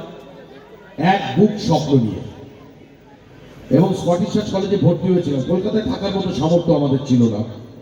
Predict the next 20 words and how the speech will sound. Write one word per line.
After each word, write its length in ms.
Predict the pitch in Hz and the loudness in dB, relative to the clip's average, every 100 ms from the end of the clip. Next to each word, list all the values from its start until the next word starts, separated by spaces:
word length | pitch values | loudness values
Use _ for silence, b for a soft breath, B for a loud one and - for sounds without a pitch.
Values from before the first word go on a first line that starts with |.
| - - | -12 -4
বাবা 200 | 139 175 | -2 0
খুব 200 | 180 135 | -2 -2
সাধারণ 320 | 147 175 180 | 0 0 0
চাকরি 280 | - 147 175 | -4 -4 -2
করতেন 380 | 165 - 143 131 - - - - | -2 0 0 0 -4 -16 -18 -4
ইলেকট্রিক 360 | 151 175 - - | 0 0 0 0
সাপ্লাইতে, 520 | 135 - 113 - 101 | -2 0 -2 -2 -2
ডাব্লিউবি, 500 | 117 127 135 131 123 - | 0 4 6 8 6 2
এখন 140 | 123 135 | -8 -6
যেটা, 320 | 123 131 120 - - - - - - | -4 -2 -4 -6 -18 -20 -20 -20 -4
আহ, 260 | 127 127 120 | 2 2 2
আরেকটা 260 | 139 - 135 | 0 -2 -4
কিছু 220 | - 127 | 2 2
হচ্ছে 160 | 127 | 4
ডেভেলপমেন্ট, 840 | 127 127 131 113 113 107 - - 101 | 4 6 6 4 -2 -4 -8 -10 -6
এবার 180 | 98 | -6
যে 80 | 98 | -4
ডাব্লিউবিএসএবিতে 840 | 127 131 160 151 143 131 120 117 113 - - | -2 0 0 0 2 4 2 2 -2 -6 -4
চাকরি 220 | 117 - 98 | -4 -4 -6
করতেন। 260 | 127 - | -8 -8